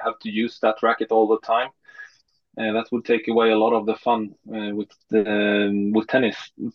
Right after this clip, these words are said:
For me, gear is like, okay, tennis is, of course, the, the, the,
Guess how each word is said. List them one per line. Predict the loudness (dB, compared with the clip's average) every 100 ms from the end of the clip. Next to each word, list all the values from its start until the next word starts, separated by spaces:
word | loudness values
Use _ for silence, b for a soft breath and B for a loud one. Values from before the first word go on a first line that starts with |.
| -4
For | 2
me, | 4 4
gear | 6 6 6
is | 4 4
like, | 2
okay, | 2 -2 -4
tennis | -2 -2 -2 -6
is, | -8
of | -4
course, | 4 4 4 -4
the, | -8 -8 -10 -14 -10
the, | -10 -10 -20 _ _ 0
the, | 0